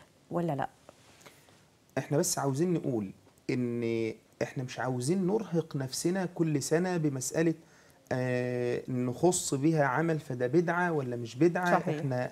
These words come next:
Speaker 2: آه، نقعد نتعب بقى وفي سجالات ونقاشات ونتعب بعض، وده يقول معايا أدلة وده معاه أدلة والكلام ده.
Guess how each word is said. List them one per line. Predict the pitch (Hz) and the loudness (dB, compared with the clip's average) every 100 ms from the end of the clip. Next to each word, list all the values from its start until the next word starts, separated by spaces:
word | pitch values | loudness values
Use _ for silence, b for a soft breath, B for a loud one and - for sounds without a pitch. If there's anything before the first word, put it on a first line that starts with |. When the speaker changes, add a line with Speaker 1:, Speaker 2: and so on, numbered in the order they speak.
| - | -2
Speaker 2:
آه، | 127 127 B B B | -2 -2 B B B
نقعد | 147 170 147 | 4 4 4
نتعب | 156 180 135 131 | 0 0 0 2
بقى | 170 160 | 4 4
وفي | 151 | 0
سجالات | 143 135 123 123 175 196 147 | -4 0 2 4 4 2 -2
ونقاشات | 135 - 131 - 185 202 156 | -4 -4 -2 4 4 4 0
ونتعب | 156 151 143 127 | 0 0 0 4
بعض، | 180 202 190 | 4 4 2
وده | 196 190 - - - 131 | -2 -4 -12 -18 4 10
يقول | 165 156 175 170 | 10 10 6 6
معايا | 151 170 170 | 4 4 4
أدلة | 147 185 175 | 6 6 6
وده | 165 | 4
معاه | 175 151 170 | 2 2 0
أدلة | 151 147 190 208 | 2 4 4 6
والكلام | 190 143 - 180 202 | 4 4 4 4 4
ده. | 214 | 0